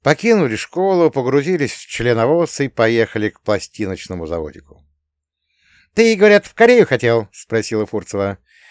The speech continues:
«Хотел», кивнул я. «Задачи, планов у меня там нету, просто посмотреть. Ну и бригаду строителей выписать для совхозных нужд. Может, и осядут, если захотят, и отпустят». «Езжайте тогда»,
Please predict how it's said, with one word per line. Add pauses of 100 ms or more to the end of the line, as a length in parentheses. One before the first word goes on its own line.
(220)
«Хотел»,
кивнул
я. (360)
«Задачи,
планов
у
меня
там
нету,
просто
посмотреть. (600)
Ну
и
бригаду
строителей
выписать
для
совхозных
нужд. (320)
Может,
и
осядут, (320)
если
захотят,
и
отпустят». (1120)
«Езжайте
тогда»,